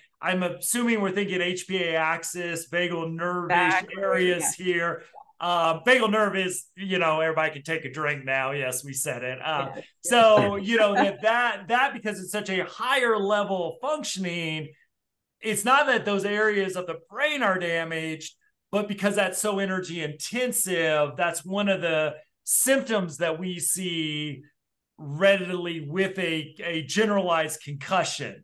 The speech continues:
Speaker 1: Correct me where I might be
Speaker 2: Yeah,
Speaker 1: wrong with
Speaker 2: there's,
Speaker 1: that.
Speaker 2: there's some, uh, I think the general idea there is correct. Maybe think about a computer that's rebooting. So the
Speaker 1: Mm.
Speaker 2: hardware is all there, but it's gotten, let's say, you know, some kind of malware, or you've rebooted your computer and all of a sudden it's very, very glitchy.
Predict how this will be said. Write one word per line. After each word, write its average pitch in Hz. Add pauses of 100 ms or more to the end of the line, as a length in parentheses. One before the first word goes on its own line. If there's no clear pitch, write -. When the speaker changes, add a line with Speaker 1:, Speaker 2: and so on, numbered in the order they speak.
(140)
Speaker 1:
Correct 240
me 254
where 226
I 196
might 190
be 185
Speaker 2:
Yeah, 202
Speaker 1:
wrong 175
with 196
Speaker 2:
there's, 247
Speaker 1:
that. -
Speaker 2:
there's 226
some, 214
uh, 147 (140)
I 180
think 226
the 185
general 202
idea 185
there 175
is 165
correct. 165
Maybe 185
think 202
about 175
a 156
computer 165
that's 151
rebooting. 147 (440)
So 202
the 180
Speaker 1:
Mm. - (300)
Speaker 2:
hardware 170
is 156
all 165
there, 165 (280)
but 160
it's 175
gotten, 180
let's 165
say, 160
you 165
know, 147
some 208
kind 190
of 151
malware, 170
or 151
you've 156
rebooted 175
your 156
computer 160
and 151
all 208
of 196
a 190
sudden 180
it's 147
very, 160
very 147
glitchy. -